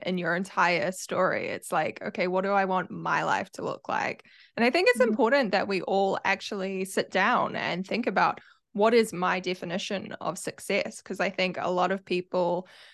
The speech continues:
Speaker 1: they kind of just adopt other people's ideas. They're like, "Oh, cool, the corporate,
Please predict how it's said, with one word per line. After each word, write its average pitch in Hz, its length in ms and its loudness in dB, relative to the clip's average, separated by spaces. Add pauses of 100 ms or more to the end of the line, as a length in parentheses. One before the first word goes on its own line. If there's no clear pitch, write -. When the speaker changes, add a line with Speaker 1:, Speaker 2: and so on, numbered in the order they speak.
(200)
Speaker 1:
they 190 140 6
kind 190 400 0
of 180 520 2
just - 240 -8
adopt 190 520 2
other 185 200 2
people's 175 340 -6
ideas. - 480 -4
They're 208 160 -2
like, - 300 -2
"Oh, 196 100 4
cool, 190 420 2
the 156 220 -2 (280)
corporate, 208 720 4